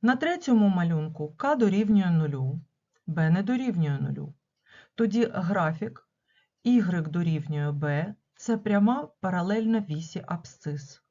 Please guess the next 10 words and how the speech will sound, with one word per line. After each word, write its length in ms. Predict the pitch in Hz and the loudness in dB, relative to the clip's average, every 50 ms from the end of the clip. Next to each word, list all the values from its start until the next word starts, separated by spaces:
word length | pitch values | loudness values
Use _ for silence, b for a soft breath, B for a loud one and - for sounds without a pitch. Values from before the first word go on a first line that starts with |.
| _ B B B B B B B | _ B B B B B B B
Вона 260 | 214 233 240 233 214 | 4 4 4 4 2
перетинає 680 | 208 196 196 196 196 - 196 196 185 175 175 175 175 165 | 0 -2 -6 -6 -4 -4 -4 -2 0 0 0 0 0 -2
вісь 240 | 165 185 196 - - | -2 -4 -6 -6 -6
ординат 600 | - 220 220 214 208 247 247 269 294 311 311 - - _ | -4 -2 -2 0 2 2 0 0 -2 -6 -10 -14 -12 _
у 120 | - 226 | -6 -6
точці 500 | 214 - - 196 160 151 - - - 160 | -6 -4 -6 -6 -4 -6 -8 -10 -10 -10
з 60 | 160 - | -10 -10
координатами 1000 | - - 202 202 196 170 190 180 175 156 143 143 139 151 147 151 147 147 - - | -8 -6 -6 -4 -4 -4 -2 0 0 0 -2 -4 -6 -6 -6 -6 -6 -8 -8 -6
нуль, 380 | - 190 196 214 247 294 302 302 - _ _ _ _ _ _ | 0 2 4 4 4 2 -2 -8 -10 _ _ _ _ _ _
б. 360 | - 160 147 165 160 160 165 | -12 -10 -6 -4 -4 -4 -4